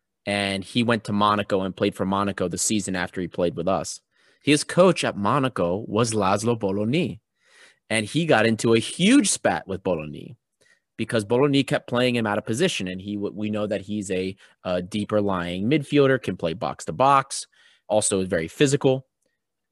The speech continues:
And Bologna wouldn't play them in the midfield. He kept playing them all over the place, and he got into a huge spat, a spat that eventually lost Bologna his job when the club valued Yaya Toure as a player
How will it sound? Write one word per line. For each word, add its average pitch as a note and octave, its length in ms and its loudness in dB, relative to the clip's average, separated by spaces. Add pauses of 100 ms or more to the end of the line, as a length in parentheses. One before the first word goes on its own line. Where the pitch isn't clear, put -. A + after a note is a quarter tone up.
(140)
And A2 300 0
Bologna D3+ 400 2
wouldn't C#3 300 0
play G2 220 0
them A#2+ 180 0
in D3 60 -2
the D#3+ 80 -2
midfield. F#3 460 -4 (100)
He - 140 -6
kept - 260 -4 (180)
playing A#2+ 280 4
them D3 100 4
all D3 180 4
over G3+ 180 4
the B2+ 80 -4
place, E2 360 -6
and F#2+ 200 -6
he A2+ 40 -4
got C3+ 140 2
into C#3+ 120 2
a D3+ 40 2
huge G2+ 280 -2
spat, - 400 -2 (400)
a D3+ 220 4
spat F#3+ 600 2 (320)
that B2+ 180 0
eventually C3+ 720 2
lost B2 440 4
Bologna A#2+ 420 0
his G2+ 200 -8
job B2 320 -2 (1200)
when A2+ 160 -4
the G#2+ 80 -2
club A#2+ 320 -2
valued G#2+ 480 -2
Yaya G#2 240 -4
Toure G2+ 340 -4
as F#2+ 120 -8
a F#2+ 40 -10
player A#2+ 580 -2